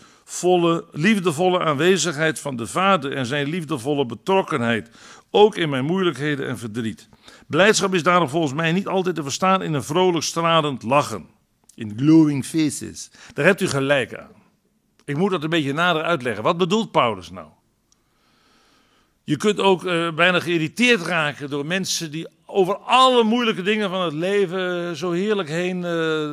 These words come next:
dwarrelen. Die nooit problemen hebben, bij zichzelf niet, bij anderen niet.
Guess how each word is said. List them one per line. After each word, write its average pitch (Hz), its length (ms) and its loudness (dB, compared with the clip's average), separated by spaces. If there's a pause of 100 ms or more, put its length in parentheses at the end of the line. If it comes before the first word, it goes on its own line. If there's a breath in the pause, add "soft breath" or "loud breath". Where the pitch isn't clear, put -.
(100)
dwarrelen. 156 680 -4 (640 soft breath)
Die 160 120 -4
nooit 220 300 6
problemen 190 560 0
hebben, 175 520 -2
bij 156 140 -4
zichzelf 175 400 -4
niet, 170 140 -6
bij 147 100 -2
anderen 165 480 -6
niet. 160 420 -10